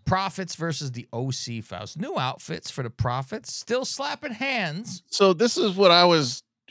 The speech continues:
Speaker 2: interested. I'm like, "Okay, so they got new gear, same music,
Speaker 1: Yep.
Speaker 2: same cups,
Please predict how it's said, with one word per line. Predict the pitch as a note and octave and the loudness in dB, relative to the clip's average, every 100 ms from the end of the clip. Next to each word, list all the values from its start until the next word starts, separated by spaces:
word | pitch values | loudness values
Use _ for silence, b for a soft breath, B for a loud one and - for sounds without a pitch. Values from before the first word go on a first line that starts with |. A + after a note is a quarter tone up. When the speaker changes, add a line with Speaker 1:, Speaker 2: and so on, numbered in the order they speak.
| - | 0
Speaker 2:
interested. | C3+ - A2 - F2+ - | 2 2 -4 -4 -6 -2
I'm | A#2 | 0
like, | G#2+ G#2+ | 0 2
"Okay, | E3 F3+ C3+ B2 D#3 | 0 2 4 4 2
so | - - | -2 0
they | A#2 | 2
got | A#2+ A#2+ A2+ - | 4 4 4 0
new | G#2+ A2+ D3+ | -2 2 2
gear, | E3+ D3+ A2+ C3 D#3+ - _ _ _ _ _ _ - | 2 0 2 0 -2 -8 _ _ _ _ _ _ -16
same | - G#2 A2 D3 | -8 -2 0 0
music, | E3 D#3 C3 B2 | 2 0 0 0
Speaker 1:
Yep. | G#2+ G#2 G#2+ _ _ _ _ _ _ _ _ _ | -2 -4 -6 _ _ _ _ _ _ _ _ _
Speaker 2:
same | - - F#2 F#2+ F2 | -12 -4 -2 -2 -4
cups, | - C3 A#2+ A#2 - - - | -2 4 4 2 -4 -8 -10